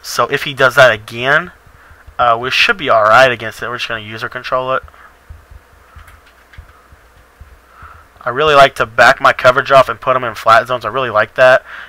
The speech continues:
Now, in order, and see, he's in that same formation. Probably gonna be the same thing. Nope, read option. Okay, that's a good, that's a good triple option, actually. That's a good play call. Haven't seen it all game. Um, one of the problems, I will say this, one of the problems when running the four four, and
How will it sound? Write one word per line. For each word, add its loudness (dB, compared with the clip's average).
Now, 6
in -2
order, 4
and -6
see, -12
he's -12
in -12
that -6
same -4
formation. -6
Probably 2
gonna -10
be -12
the -16
same -8
thing. -8
Nope, 0
read -4
option. 2
Okay, -4
that's 0
a -12
good, -4
that's -12
a -12
good -14
triple -10
option, -4
actually. -10
That's -14
a -20
good -16
play -8
call. -16
Haven't 6
seen -2
it 6
all 4
game. -4
Um, 2
one 0
of 4
the 4
problems, 2
I -4
will 2
say 0
this, -2
one 2
of -2
the -6
problems 2
when -6
running 0
the -2
four -2
four, 0
and -2